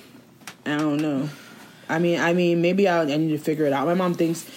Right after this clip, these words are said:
it's because I don't go anywhere. Well, before Corona, she's like, "You don't go outs-, outside, so that's why you're so anxious when you talk to people and stuff."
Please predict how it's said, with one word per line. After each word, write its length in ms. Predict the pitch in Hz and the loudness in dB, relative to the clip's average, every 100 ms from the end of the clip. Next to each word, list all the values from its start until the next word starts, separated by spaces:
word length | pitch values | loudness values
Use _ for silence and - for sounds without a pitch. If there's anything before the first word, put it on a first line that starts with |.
| - | -12
it's 120 | - | -10
because 280 | 147 139 147 | -6 -2 0
I 80 | 143 | 0
don't 260 | 147 135 - | -2 -4 -2
go 200 | 139 139 | 0 2
anywhere. 360 | 135 131 127 | 0 0 0
Well, 140 | 143 143 | 0 0
before 360 | 143 143 139 | -2 -2 -4
Corona, 400 | 131 139 131 127 123 - - | -2 -2 0 -2 -4 -16 -18
she's 140 | - | -14
like, 100 | 143 - - | -14 -14 -8
"You 60 | 190 | -2
don't 160 | 220 208 | 0 0
go 120 | 208 | 0
outs-, 260 | 202 202 - - | -2 -4 -10 -6
outside, 600 | 190 202 180 185 202 190 | -4 -4 -4 -2 -2 -2
so 80 | 185 | -4
that's 200 | 180 180 | -4 -2
why 80 | 190 | -2
you're 180 | 190 | -2
so 240 | 180 190 190 | -2 -2 -2
anxious 580 | - 165 175 - 190 175 | -2 -4 -4 -2 -2 -2
when 120 | 180 | -4
you 60 | 180 | -4
talk 300 | 170 170 175 | -4 -4 -4
to 60 | |
people 400 | 180 185 185 190 185 | -4 -4 -2 -2 -2
and 140 | 180 | -4
stuff." 520 | - 185 185 180 - | -4 -2 -2 -6 -18